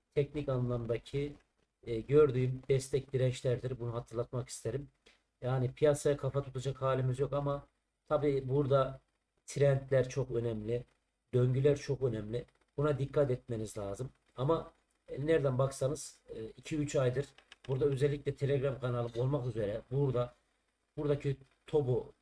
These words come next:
görünümü Borsa İstanbul Endeksinde sizlere defalarca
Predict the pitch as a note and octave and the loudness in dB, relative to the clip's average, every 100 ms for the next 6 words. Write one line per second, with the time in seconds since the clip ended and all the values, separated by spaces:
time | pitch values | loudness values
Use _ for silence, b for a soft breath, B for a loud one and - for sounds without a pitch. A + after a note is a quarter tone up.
0 | _ C3+ C#3+ C3+ A#2 A#2 B2+ B2 C#3+ C#3 | _ 4 6 6 0 -2 -4 2 2 2
1 | B2 B2+ - C#3+ B2 A#2+ C#3 A#2+ A#2+ - | -2 -2 -2 0 0 0 0 0 -4 -6
2 | A2 C#3 C#3+ _ _ - - B2+ C3 B2 | -4 -4 -4 _ _ -10 -8 2 4 4
3 | C#3 C3+ A#2+ A2 B2+ C#3 | 2 2 0 0 -2 -4